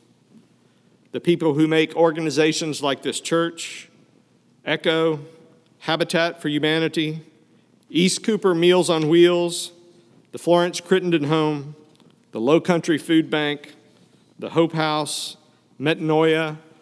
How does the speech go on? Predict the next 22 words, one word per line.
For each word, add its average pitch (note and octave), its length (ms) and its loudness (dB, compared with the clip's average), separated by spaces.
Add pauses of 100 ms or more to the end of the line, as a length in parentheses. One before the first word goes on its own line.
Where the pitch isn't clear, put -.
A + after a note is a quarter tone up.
(240)
one A#2+ 180 -4
eighty D3 220 2
Place, D#3 720 -2 (460)
the A2 100 -6
Red C3+ 240 -2
Cross, D#3 720 -2 (520)
E C#3+ 200 4
S C#3+ 180 0
O C3+ 160 0
L, D3+ 500 -2 (480)
Ronald C3+ 300 -2
McDonald C#3+ 480 -2
House, D3+ 580 -4 (440)
Wynwood D3 420 0
Farms, D3+ 800 -4 (420)
and A#2 100 -8
internationally D#3+ 800 2
in C#3 100 0
Nicaragua, D3+ 760 2
we D3 140 0
have C3 140 0 (100)
Amos D#3 580 -2